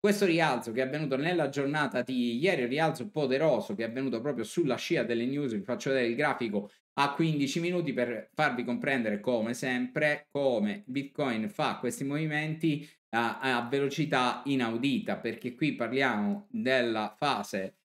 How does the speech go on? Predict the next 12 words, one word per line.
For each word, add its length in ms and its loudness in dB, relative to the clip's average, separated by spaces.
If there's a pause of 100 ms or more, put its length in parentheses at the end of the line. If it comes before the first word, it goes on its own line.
(140)
di, 400 0
eh, 800 0
prezzo 300 0
di 100 4
equilibrio 540 0
precedente. 680 0
Vi 100 -6
spiego 320 -2
un 80 -2
po' 160 2
la 220 0
teoria 600 0